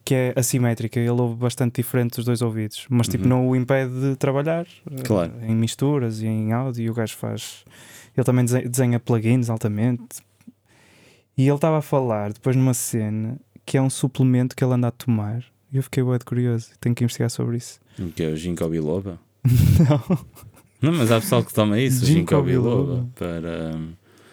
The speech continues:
Speaker 2: eh, foi o Pestana que me disse dos dez mil russos que aquilo faz ati-, ativa a microcirculação dos vasos sanguíneos que
Speaker 1: Ah.
Speaker 2: estão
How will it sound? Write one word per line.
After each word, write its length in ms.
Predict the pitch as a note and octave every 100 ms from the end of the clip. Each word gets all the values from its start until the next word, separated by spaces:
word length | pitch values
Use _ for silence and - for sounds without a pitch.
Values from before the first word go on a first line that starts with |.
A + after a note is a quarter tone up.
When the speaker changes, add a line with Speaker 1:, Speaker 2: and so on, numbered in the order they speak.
| - _ _ -
Speaker 2:
eh, 240 | D#2+ D#2
foi 260 | D2+ F2 E2
o 380 | E2 D#2 D2+ D#2
Pestana 440 | - - D2+ F2+
que 120 | E2 E2
me 160 | D#2+
disse 340 | D#2+ E2 E2 -
dos 160 | E2+
dez 160 | E2 D#2+
mil 140 | D#2+
russos 320 | D#2 F2+ -
que 480 | - - F2+ F2 F2+
aquilo 240 | F2+ F#2+ F2+
faz 440 | - F2 F2 E2+
ati-, 180 | E2+ -
ativa 340 | F2+ E2+ E2+ E2+
a 40 |
microcirculação 960 | F2 - F2 - F2 - D#2+ - E2+ F#2+
dos 140 | E2+
vasos 240 | E2+ E2 -
sanguíneos 600 | F2 D#2 E2 E2+ F2 -
que 120 | -
Speaker 1:
Ah. 40 |
Speaker 2:
estão 160 | - F2+